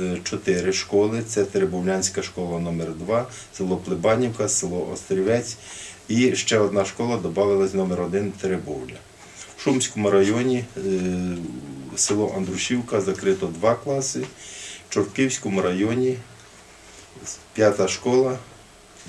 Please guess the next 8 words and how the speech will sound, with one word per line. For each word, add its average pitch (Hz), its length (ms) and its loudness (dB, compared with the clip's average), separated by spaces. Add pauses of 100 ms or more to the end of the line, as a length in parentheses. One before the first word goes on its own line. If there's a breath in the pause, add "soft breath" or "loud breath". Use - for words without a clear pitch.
закрита 101 520 0
повністю. 80 640 -6 (640 loud breath)
Таким 104 280 -4
чином, 120 440 2 (1040 loud breath)
сьогодні 107 540 2
така 98 300 2
ситуація. 117 640 4
Ми 113 340 4